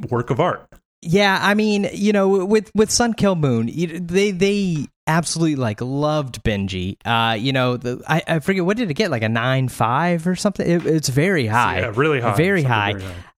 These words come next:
Speaker 2: You know, and then, and, and then there's this whole thing, you know, the next record that came out was Universal Themes, which I actually like more than Benji.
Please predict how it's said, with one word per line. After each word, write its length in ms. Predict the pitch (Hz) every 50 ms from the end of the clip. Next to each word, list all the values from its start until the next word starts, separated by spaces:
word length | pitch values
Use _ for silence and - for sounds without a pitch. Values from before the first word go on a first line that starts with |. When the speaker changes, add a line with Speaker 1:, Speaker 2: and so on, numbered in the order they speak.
| _ _ _ - _ - -
Speaker 2:
You 140 | 180 156
know, 120 | 151 156 156
and 160 | 151 147 147 156
then, 340 | 175 185 190 190 196 196 - - _ _ _ _ _ _ _ _ _ _ - - _ - -
and, 160 | 185 180 196
and 200 | 180 196 190 214
then 140 | 240 247 214
there's 240 | 190 170 156 147
this 180 | 151 147 139 131
whole 180 | 160 220 240 208
thing, 300 | - - 180 156 120 113
you 80 | 117
know, 80 | 117 120
the 120 | 120 127
next 240 | 131 147 156 - -
record 240 | 139 127 - - 113
that 80 | 117
came 180 | 107 - 120 117
out 100 | 113 113
was 160 | 113 110 113
Universal 440 | 117 117 110 104 101 95 - - 120
Themes, 440 | - - 214 196 160 139 131 - -
which 200 | 127 127 127 165
I 140 | 165 175 156
actually 280 | 139 - - 127 110
like 280 | 107 110 107 107 - -
more 180 | 110 110 107 101
than 160 | 98 98 98
Benji. 440 | - 113 120 120 107 104 98 95